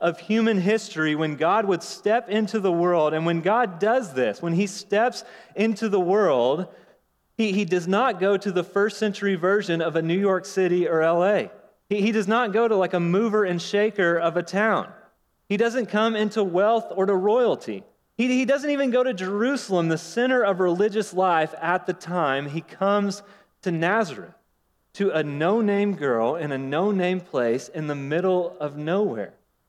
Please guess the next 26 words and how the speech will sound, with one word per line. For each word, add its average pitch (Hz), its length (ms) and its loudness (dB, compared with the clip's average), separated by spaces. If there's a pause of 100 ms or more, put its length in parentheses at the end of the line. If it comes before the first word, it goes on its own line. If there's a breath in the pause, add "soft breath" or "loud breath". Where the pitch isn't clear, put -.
(220)
Uh, 147 120 -4
Mary, 185 440 0
at 147 100 -6
the 165 80 -8
most, 175 340 -2
is 131 200 -12
anywhere 180 280 0
from 147 160 -8
thirteen 180 560 -2
to 151 60 -6
sixteen 185 560 -4
years 151 220 -2
old 147 320 0
at 123 100 -6
the 120 80 -4
time. 123 400 -4
That's 143 180 -6
when 151 260 -4
girls 147 260 -2
would 151 100 -2
have 135 80 -4
been 143 180 -6
betrothed 156 640 -2
like 131 220 -2
she 185 300 -6
is, 110 680 -2